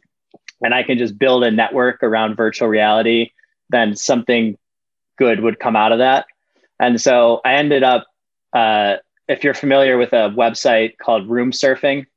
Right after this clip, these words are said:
which is where you're couch surfing, basically. So I ended up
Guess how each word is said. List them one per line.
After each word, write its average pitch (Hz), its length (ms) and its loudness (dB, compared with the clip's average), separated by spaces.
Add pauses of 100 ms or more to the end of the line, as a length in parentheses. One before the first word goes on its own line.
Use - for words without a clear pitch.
(160)
which 120 240 -6
is 113 100 -4
where 110 220 2
you're 104 240 -2 (140)
couch 117 240 -2
surfing, 123 540 -2
basically. 131 520 0 (440)
So 113 540 2 (520)
I 127 140 2
ended 135 280 0
up 120 240 0